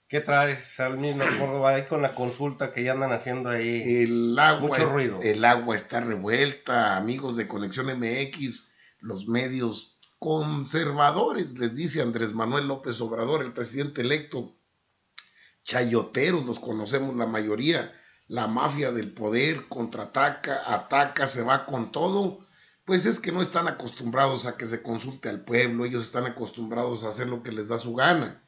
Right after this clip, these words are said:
Speaker 1: A que se le consulte a ellos.
Speaker 2: A ellos nada más, a ese grupito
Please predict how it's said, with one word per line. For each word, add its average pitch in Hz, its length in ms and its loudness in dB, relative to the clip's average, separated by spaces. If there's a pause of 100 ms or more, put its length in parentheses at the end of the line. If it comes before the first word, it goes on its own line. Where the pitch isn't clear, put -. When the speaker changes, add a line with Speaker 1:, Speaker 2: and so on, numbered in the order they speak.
(120)
Speaker 1:
A 113 80 -4
que - 100 -14
se 120 120 -6
le 113 120 -6
consulte 120 480 -4
a 135 120 4
ellos. 143 280 -2
Speaker 2:
A 110 160 2
ellos 139 320 4
nada 131 240 2
más, 143 400 2
a 113 80 0
ese 139 220 0
grupito 131 520 -6